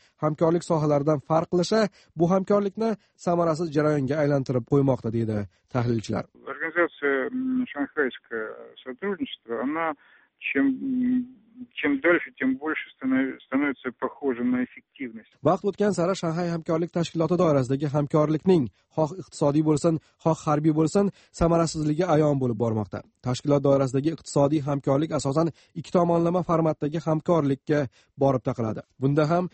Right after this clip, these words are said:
Speaker 1: ikki tomonlama format haqida gapirganda faqat Xitoyning Markaziy Osiyo davlatlariga ko'rsatayotgan iqtisodiy yordami yoki, aniqroq qilib aytadigan bo'lsak, bu davlatlarda Xitoyning ekspansiyasi haqida gapirish mumkin, xolos. Albatta, ikki tomonlama formatdagi hamkorlikning boshqa ko'rinishlari ham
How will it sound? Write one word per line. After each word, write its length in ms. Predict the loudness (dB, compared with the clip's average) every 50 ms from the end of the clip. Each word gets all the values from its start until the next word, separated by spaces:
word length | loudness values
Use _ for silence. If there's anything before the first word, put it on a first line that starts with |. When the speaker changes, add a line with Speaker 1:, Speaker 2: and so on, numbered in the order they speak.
| _ _ -14 -12
Speaker 1:
ikki 120 | -6 0 0
tomonlama 360 | 2 4 4 4 4 2 2 2
format 300 | 2 2 2 2 0 0 -2
haqida 180 | -4 -2 -2 0 2
gapirganda 460 | 2 2 0 0 0 0 0 2 2 2 2 0 _ _ _ _ -2
faqat 220 | 0 2 0 -2 -2 -2
Xitoyning 380 | 0 2 4 4 4 2 0 0 0
Markaziy 360 | 0 0 2 0 2 4 4 2
Osiyo 120 | 2 2 0 2
davlatlariga 420 | 2 2 2 2 0 2 2 0 0
ko'rsatayotgan 520 | 0 0 2 2 2 2 2 2 2 2 2 0 _ _ -8 -8
iqtisodiy 420 | -8 -4 0 2 2 4 4 4 4 4
yordami 380 | 4 4 2 2 0 0 0 -2 0 0 0
yoki, 160 | 0 2 0 0
aniqroq 320 | 0 0 2 2 2 2 2
qilib 140 | 2 2 2 2
aytadigan 360 | 2 2 0 2 2 2 2 2
bo'lsak, 220 | 0 2 2 0 0 2
bu 60 | 2 2
davlatlarda 480 | 4 2 2 2 2 0 2 2 2 2 0 -2 _ _ _ -4
Xitoyning 380 | 0 2 2 4 4 2 0 -2 -4 _ _ -6 -6
ekspansiyasi 580 | -4 -2 0 0 2 2 2 0 -2 -4 -4 -4 -8
haqida 260 | -6 -4 -2 0 0 -2 -2 -6 _ _ _ -2 -2
gapirish 360 | 0 0 0 -2 -4 -4 -2 -4
mumkin, 240 | -4 -2 -2 -2 0 0
xolos. 280 | 0 0 0 -2 -4 -10 -20 _ _ _ _ -2 0
Albatta, 400 | 2 2 2 2 2 2 2 2 0 _ _ _ -20
ikki 120 | -6 0 0
tomonlama 320 | 2 2 2 0 -2 -4
formatdagi 540 | -4 -4 -2 -2 -2 -4 -4 -4 -6 -6 -4
hamkorlikning 600 | -4 -2 -2 0 2 2 2 2 0 -2 -2 -4 0
boshqa 240 | 0 0 0 -2 -4
ko'rinishlari 540 | -2 -2 0 0 0 -2 0 0 0 0 0
ham 160 | 0 0 0